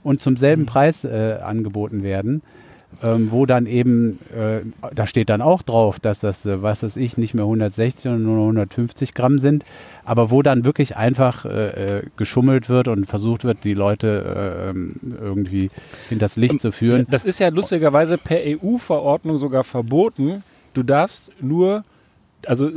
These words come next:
Speaker 4: früher wurde es ja häufig, wurden die Packungen blieben gleich, aber die Einschweißtüten da drin sind immer kleiner geworden. Das heißt,
Speaker 3: Mhm.
Speaker 4: du hast eine große Packung, suggeriert gleicher Inhalt wie früher,
Speaker 3: Mhm.
Speaker 4: aber es ist halt weniger. Und
Speaker 2: Aber
Speaker 4: dann
Speaker 2: die Füllhöhe ist doch technisch bedingt.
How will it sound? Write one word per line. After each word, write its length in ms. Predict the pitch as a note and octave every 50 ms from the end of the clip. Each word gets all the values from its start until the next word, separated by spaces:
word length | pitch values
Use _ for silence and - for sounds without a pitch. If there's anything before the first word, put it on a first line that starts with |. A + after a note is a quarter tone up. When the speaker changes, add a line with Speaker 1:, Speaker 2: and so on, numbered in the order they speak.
| C3+ - - -
Speaker 4:
früher 260 | D3+ E3 F#3 F3+ E3
wurde 160 | E3+ F3 E3+
es 100 | E3 D3+
ja 160 | - D3 C3
häufig, 400 | A#2 B2+ D3 E3+ - D#3+ - _
wurden 140 | D3+ D3 D3
die 80 | C3+ C3
Packungen 420 | - - E3+ - - G3 F#3 D#3+
blieben 300 | D3+ D3+ E3 C#3+ C3+ A#2+
gleich, 400 | B2 A#2+ A#2+ C#3+ F3 G3 - D#3+
aber 140 | - C3 C3
die 180 | B2 C3+ C#3+ -
Einschweißtüten 960 | - D3 F#3 G3 - - D3+ C#3 C3+ C3 - - - - C#3+ - - C3 A#2+
da 100 | B2 A#2+
drin 300 | A2+ A2 B2 D3+ D#3+ C#3+
sind 100 | D#3+ D3
immer 180 | D3 C#3 C3+ C3
kleiner 340 | - - D3 D3+ D3 B2+ A#2
geworden. 180 | G#2+ G#2+ G#2+
Das 80 | A2 G2+
heißt, 120 | D3 C#3
Speaker 3:
Mhm. 40 | A#2
Speaker 4:
du 80 | A#2+ C#3
hast 120 | D3 -
eine 80 | C#3 A#2+
große 380 | A2+ A#2 D3 F#3+ G#3+ - G3+ F3
Packung, 420 | - - D3+ - - F3 F3 D#3
suggeriert 580 | B2 C#3+ D3 D3+ D#3 C3 B2 C#3 D#3+ D3+ - - D3 B2+ -
gleicher 340 | - B2 C3+ D3+ - D#3 -
Inhalt 300 | E3+ D3+ D3+ C#3+ D3 - -
wie 60 | A#2
früher, 440 | - - - D3+ E3+ G3 G3 G#3 A3 - _ _ _ -
Speaker 3:
Mhm. 280 | A#2 A2 G#2+ A2 B2 - _ _
Speaker 4:
aber 160 | B2+ B2 C3
es 100 | C3+ C3
ist 100 | C#3 C3
halt 220 | C3 C3 B2+ A#2+
weniger. 460 | B2 B2+ B2+ B2 A2 F#2 F#2+ G2 A#2+ - _ _ _ _ _ _ _ _ - -
Und 120 | - B2+ B2+
Speaker 2:
Aber 220 | C3 B2 C3+ C#3
Speaker 4:
dann 80 | B2+ B2
Speaker 2:
die 80 | B2
Füllhöhe 580 | - - C#3 C#3 C#3 C3 C#3 C#3+ C#3 C3 B2+ B2
ist 220 | B2+ B2 - -
doch 160 | B2+ A2+ F#2
technisch 720 | - - - G#2 A2+ A2+ - - D3 C#3 C3+ B2 - -
bedingt. 580 | _ A#2+ A2+ G#2 G#2+ A#2 A#2 A#2 A2 A2 G#2+